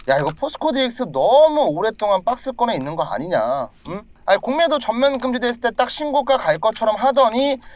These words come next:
왜 계속 이런 식으로 옆으로 가는지", 어, 궁금해하시는 분들이 많을 텐데,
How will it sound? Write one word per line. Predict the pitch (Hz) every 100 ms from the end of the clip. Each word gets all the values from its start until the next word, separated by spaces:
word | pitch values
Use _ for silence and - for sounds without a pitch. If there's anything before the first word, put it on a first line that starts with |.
| -
왜 | 226 269 277
계속 | 180 165 202 135
이런 | 151 196 202
식으로 | - 185 180
옆으로 | 113 117 190 190
가는지", | - 131 185 180 147 - - -
어, | 120
궁금해하시는 | - 180 220 220 208 208 190
분들이 | 180 185
많을 | 135 107 202 190
텐데, | 135 143 214